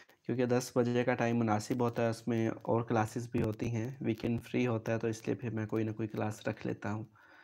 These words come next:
तो इस तौर पर इंशाल्लाह मैं कोशिश में रहूँगा कि या तो day time में हम इसका live रख लें, next class का, या फिर मैं record करके आप सबके साथ share कर दूँ। तो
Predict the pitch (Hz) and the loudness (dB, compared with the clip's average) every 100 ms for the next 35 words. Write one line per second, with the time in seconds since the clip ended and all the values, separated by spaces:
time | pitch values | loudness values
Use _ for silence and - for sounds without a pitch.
0 | - - - - 123 135 151 139 135 147 | -20 -20 -14 0 0 4 6 6 6 4
1 | 139 139 120 120 120 117 113 110 110 127 | 4 4 2 2 2 0 0 -2 -2 -2
2 | - 139 - 135 127 123 131 120 117 120 | -2 -4 -2 0 2 2 0 2 0 2
3 | 117 110 107 - 120 117 117 - - - | 2 2 0 2 4 4 0 -6 -20 -16
4 | - - 123 131 123 127 127 151 - _ | -2 6 6 8 6 6 2 -2 -6 _
5 | - - 120 117 120 - - 117 113 117 | -10 -2 0 0 0 -4 -2 2 2 2
6 | 120 120 - 120 135 _ _ _ 127 113 | 0 -6 -4 -4 -6 _ _ _ -2 -2
7 | - 120 113 113 - 117 120 - - - | 0 0 2 0 0 -2 -4 -8 -20 -20
8 | - - 123 127 156 139 123 117 113 117 | -12 0 4 4 4 2 2 0 4 4
9 | 117 110 113 113 104 - - - - 110 | 4 -2 -2 -2 -2 -4 -8 -6 -6 -4
10 | 123 117 107 - - - _ _ _ _ | -6 -6 -6 -6 -8 -12 _ _ _ _
11 | _ - - - - _ - 123 120 120 | _ -20 -20 -20 -20 _ 2 6 8 8